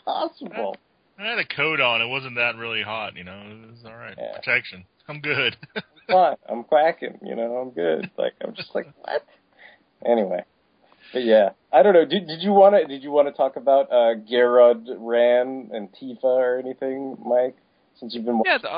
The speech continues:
Speaker 3: I'll
Speaker 1: Dynasty?
Speaker 3: just, I guess we could, yeah, talk, like, briefly about, like, all the other A U stuff,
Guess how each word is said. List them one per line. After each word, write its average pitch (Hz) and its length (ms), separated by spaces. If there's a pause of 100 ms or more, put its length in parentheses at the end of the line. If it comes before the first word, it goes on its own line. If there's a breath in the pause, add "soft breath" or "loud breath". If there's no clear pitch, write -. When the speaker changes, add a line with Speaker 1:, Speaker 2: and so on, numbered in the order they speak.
Speaker 3:
I'll 117 60
Speaker 1:
Dynasty? 180 200
Speaker 3:
just, - 300 (720)
I 147 80
guess 165 180
we 160 120
could, 139 160
yeah, 117 200
talk, 113 400
like, 101 200
briefly 107 460
about, 95 300
like, 92 200
all 101 180
the 95 300
other 104 460 (100)
A 92 60
U 90 320 (100)
stuff, 87 380